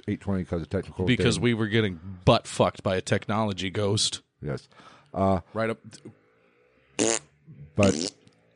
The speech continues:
Speaker 1: uh, she sent me the video where the coat hanger, that pack of coat hanger, just flipped over. Now, naturally, I said,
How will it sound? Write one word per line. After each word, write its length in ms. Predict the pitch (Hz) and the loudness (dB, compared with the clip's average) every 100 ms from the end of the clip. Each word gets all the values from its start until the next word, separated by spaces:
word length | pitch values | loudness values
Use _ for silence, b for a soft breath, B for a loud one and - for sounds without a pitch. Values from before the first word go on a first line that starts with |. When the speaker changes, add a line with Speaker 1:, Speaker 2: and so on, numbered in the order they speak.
| - | 0
Speaker 1:
uh, 440 | 101 104 101 98 | 2 4 4 2
she 200 | 85 - | -2 -4
sent 220 | 113 113 73 | -2 -2 0
me 160 | 92 | 0
the 160 | 95 98 | 2 0
video 360 | 80 123 117 | 2 2 4
where 240 | 117 104 98 | 4 4 2
the 140 | 87 | 0
coat 240 | 87 120 113 | 2 2 4
hanger, 380 | 113 107 107 | 2 0 0
that 240 | 98 90 - | -2 -4 -4
pack 180 | 107 98 | -4 -4
of 60 | |
coat 120 | - 107 | -4 -2
hanger, 120 | 101 | 0
just 200 | 80 - | -2 -4
flipped 260 | 101 - | -6 -4
over. 180 | 82 65 - _ - | -4 -6 -12 _ -8
Now, 100 | 80 | -4
naturally, 380 | 87 107 117 107 | -2 -2 0 0
I 20 | |
said, 280 | 95 95 | 2 0